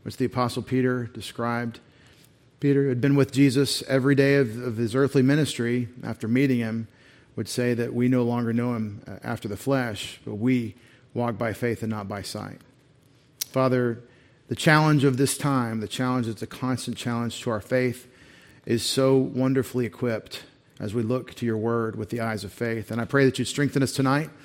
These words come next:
make us more like you, more like your Son, from the time we spend availing ourselves of the riches of your grace and your precious word. Father, there's a challenge of concentration and focus in looking at three thousand year old,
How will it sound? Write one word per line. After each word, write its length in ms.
make 180
us 140
more 380
like 280
you, 140
more 160
like 200
your 60
Son, 440
from 320
the 80
time 340
we 100
spend 600
availing 400
ourselves 720
of 80
the 80
riches 340
of 80
your 120
grace 380
and 140
your 100
precious 400
word. 380
Father, 280
there's 140
a 40
challenge 600
of 180
concentration 680
and 100
focus 520
in 340
looking 320
at 80
three 220
thousand 400
year 180
old, 300